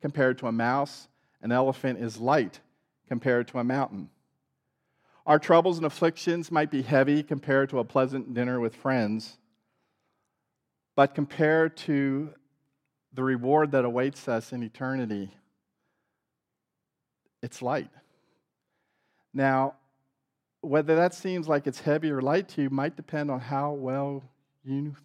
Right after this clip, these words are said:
think about eternity and the rewards that are coming to you. Are the rewards that you will get in eternity real to you?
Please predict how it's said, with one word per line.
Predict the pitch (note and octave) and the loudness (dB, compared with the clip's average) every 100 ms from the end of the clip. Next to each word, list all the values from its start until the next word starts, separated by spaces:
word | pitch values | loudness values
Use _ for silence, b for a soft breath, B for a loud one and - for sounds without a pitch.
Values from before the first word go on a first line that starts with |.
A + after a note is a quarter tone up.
| - | -10
think | C#3+ | -8
about | C#3+ C#3+ C3+ G#2 _ _ | -4 -4 -4 -8 _ _
eternity | D3 - E3 D3 F#2 B1 _ - | -12 -8 -6 -6 -10 -16 _ -12
and | B2 | -8
the | B2 | -8
rewards | A#2+ C3 C#3 C#3 | -4 -2 -2 -4
that | - C3 | -6 -4
are | |
coming | B2+ D3 C#3+ C3+ | -4 -6 -6 -8
to | - | -10
you. | F2+ E2+ b b b b | -12 -12 b b b b
Are | C3 | 0
the | C3+ | 2
rewards | C#3 B2+ C3+ D3+ D3+ | 2 2 2 2 0
that | C#3+ - | -6 -4
you | C#3+ | -4
will | B2+ | 0
get | C3 C3+ | 2 2
in | D3 | 0
eternity | C3 A#2+ C#3 B2+ C3 A#2 | -4 -4 -6 -4 -4 -6
real | G2 G#2 B2 | -6 -4 -4
to | D3 D#3+ | -4 -12
you? | D3+ D#3 | -12 -10